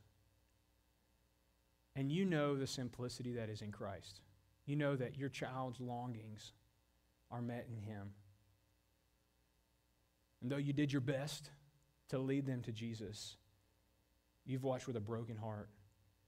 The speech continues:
as your child has wandered from Him. And your desire more than anything else is that your kids would know Jesus.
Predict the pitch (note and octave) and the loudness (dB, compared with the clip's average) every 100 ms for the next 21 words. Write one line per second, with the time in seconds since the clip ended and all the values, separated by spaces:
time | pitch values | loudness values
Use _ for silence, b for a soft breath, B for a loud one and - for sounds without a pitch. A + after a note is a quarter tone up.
0 | _ _ - G2+ A2+ G#2+ B2 A#2 A2+ G#2+ | _ _ -10 -6 -4 -2 0 0 -2 -6
1 | - G#2 G#2+ - - _ - A2+ A#2 B2 | -6 -6 -6 -10 -14 _ -10 -6 -4 -4
2 | G#2+ G2+ - - - - - _ _ _ | -6 -8 -14 -20 -20 -20 -20 _ _ _
3 | _ _ _ A#2 G#2 G2 G2 G2+ - - | _ _ _ -6 -6 -6 -10 -12 -18 -20
4 | - _ _ - _ _ _ _ _ _ | -20 _ _ -20 _ _ _ _ _ _
5 | _ _ _ _ _ _ _ _ _ _ | _ _ _ _ _ _ _ _ _ _
6 | _ _ _ _ _ _ _ _ _ _ | _ _ _ _ _ _ _ _ _ _
7 | _ _ _ - B2+ B2+ F3 D#3+ A#2+ A2+ | _ _ _ -8 -4 0 2 0 0 -4
8 | B2+ B2+ B2 A2+ C3+ D3+ D3+ C3 G#2+ G#2 | -4 -4 -2 -2 -2 -2 -2 -6 -6 -10
9 | - - _ _ b b b b b b | -16 -20 _ _ b b b b b b
10 | _ _ - B2 A2 A2 A2+ C3+ - B2 | _ _ -8 -4 -2 -2 -2 -2 -2 -2
11 | G2+ G#2 - - - A2+ A2 A2 A2 A2 | 0 -2 -8 -14 -8 -6 -2 -2 -2 -4
12 | A2 - - _ _ _ - G2 A2+ G2+ | -8 -16 -20 _ _ _ -12 -8 -6 -2
13 | G#2 G2+ | -4 -4